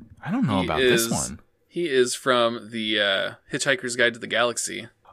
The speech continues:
Speaker 1: Oh, he's the funny, like, the ball head guy.
Speaker 2: Yeah, he's just, like, a set. Oh, I guess his official title is Marvin, the paranoid android.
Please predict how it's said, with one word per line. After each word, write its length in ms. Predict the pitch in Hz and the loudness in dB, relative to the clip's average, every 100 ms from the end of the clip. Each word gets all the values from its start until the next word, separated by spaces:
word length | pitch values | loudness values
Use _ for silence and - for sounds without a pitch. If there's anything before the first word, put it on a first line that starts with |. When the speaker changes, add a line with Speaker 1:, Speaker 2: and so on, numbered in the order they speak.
| _ | _
Speaker 1:
Oh, 340 | - 208 226 247 | 4 6 8 8
he's 160 | 262 | 6
the 80 | 254 | 4
funny, 280 | 254 269 262 | 4 4 6
like, 300 | 240 233 190 | 8 6 6
the 100 | 180 | 4
ball 280 | 165 202 240 | 8 10 10
head 220 | 226 156 | 8 4
guy. 500 | 113 90 62 65 - | 4 4 2 -2 -6
Speaker 2:
Yeah, 540 | 156 143 175 135 107 107 - _ | -4 2 6 6 4 0 -6 _
he's 440 | - 156 156 151 120 | -4 0 0 0 0
just, 300 | 156 143 - | -2 -2 0
like, 200 | 127 104 | 0 0
a 100 | 123 | -2
set. 460 | - 151 143 143 - - - - | -2 2 4 4 -2 -20 -20 -6
Oh, 120 | - 147 | 6 8
I 100 | 151 | 8
guess 200 | 185 196 | 6 6
his 240 | 175 143 - | 2 2 -4
official 340 | 135 170 156 | 0 2 2
title 320 | 139 127 120 | 2 4 4
is 120 | 123 | 0
Marvin, 280 | 113 127 120 | 2 4 4
the 80 | 110 | -2
paranoid 500 | - 135 123 101 95 | 0 2 2 0 -2
android. 520 | 92 92 92 92 98 | -4 -4 -4 -4 -6